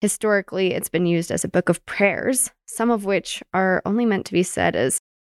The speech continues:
a last straw, wit's end plea. Other poems or prayers are just beautiful poetry, like the famous "The Lord is my shepherd," Psalm twenty-three. One of my personal favorites is Psalm eight.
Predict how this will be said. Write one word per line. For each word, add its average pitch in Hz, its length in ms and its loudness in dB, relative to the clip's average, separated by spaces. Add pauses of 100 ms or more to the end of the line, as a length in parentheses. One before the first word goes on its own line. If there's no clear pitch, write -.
a 190 120 0
last 202 400 0
straw, 180 520 0
wit's 196 520 2 (100)
end 196 340 2 (120)
plea. - 520 0 (360)
Other 214 260 2
poems 185 420 -2
or 180 60 2
prayers 185 420 -2
are 165 220 0 (400)
just 220 300 4 (100)
beautiful 180 460 2
poetry, - 680 -2 (220)
like - 400 4
the 180 80 0
famous 185 340 0
"The 185 140 0
Lord 185 200 6
is 170 140 -2
my 175 100 2
shepherd," 170 600 0 (160)
Psalm 175 240 2
twenty-three. - 580 0 (400)
One 214 140 0
of 214 80 2
my 196 200 2 (140)
personal 262 480 2
favorites - 640 -2
is 180 320 0 (160)
Psalm 180 400 0 (160)
eight. - 500 0